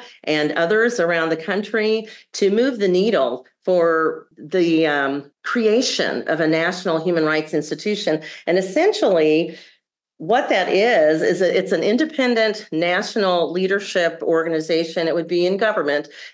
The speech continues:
that would promote and facilitate, uh, human rights implementation or implementation of the treaties that this country signed over thirty years ago. And we've been very good at telling other countries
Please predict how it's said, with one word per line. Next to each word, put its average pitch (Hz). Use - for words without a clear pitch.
that 180
would 175
promote 185
and 170
facilitate, 180
uh, 156
human 190
rights 170
implementation 160
or 156
implementation 180
of 156
the 165
treaties 180
that 156
this 370
country 285
signed 202
over 294
thirty 294
years 240
ago. -
And 175
we've 190
been 196
very 214
good 277
at 180
telling 190
other 180
countries 175